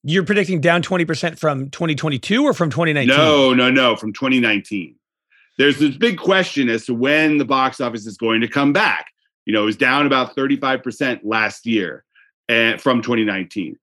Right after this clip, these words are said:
Speaker 2: And the prediction for this year was that it was gonna recover a lot more. And I just don't think that full recovery is gonna be there, especially since there's no Avatar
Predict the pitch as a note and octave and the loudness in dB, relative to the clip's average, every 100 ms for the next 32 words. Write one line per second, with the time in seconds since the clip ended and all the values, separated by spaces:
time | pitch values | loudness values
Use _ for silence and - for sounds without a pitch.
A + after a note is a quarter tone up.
0 | _ _ - A#2 A#2 A#2 C3 C3 D3+ - | _ _ -2 2 2 0 0 2 2 2
1 | C3 A#2+ - B2+ G#3+ - C#3+ B2+ C3 B2+ | 0 0 -4 0 0 2 0 2 2 0
2 | B2+ B2 A2+ B2 B2 A2 - B2+ A#2 A#2 | 0 -2 -4 -4 -4 -4 -2 0 2 2
3 | A2+ - _ _ A2 A2+ A2+ - D3 G#3+ | 0 -4 _ _ -4 0 -2 0 2 4
4 | D3 B2 A#2 - _ - A#2 A#2+ A#2 A2+ | 4 4 0 -6 _ -4 0 2 0 -2
5 | - B2 C3 A2+ C#3+ C#3 - C3 B2 - | -4 0 0 0 -2 -2 -2 -4 -4 -6
6 | A#2+ A2+ A#2 G#2 - C3 A#2+ G#2+ G2+ G#2+ | -8 -4 -4 -4 -6 -2 0 0 -2 -2
7 | G#2 B2 C3+ C3+ G#2 G#2+ G2 F2 G2+ A2 | -2 0 2 2 -2 -4 -4 -2 -2 0
8 | A2+ A#2+ - - F3 - D3 C#3 C3 - | 0 -2 -6 -4 -2 0 0 0 -2 -2
9 | A2+ G#2 A#2+ A#2+ A#2+ A2+ - G#2+ B2+ C#3+ | -4 -2 0 2 2 0 -2 -6 -6 -2
10 | C3+ C#3 C#3 | 0 0 -4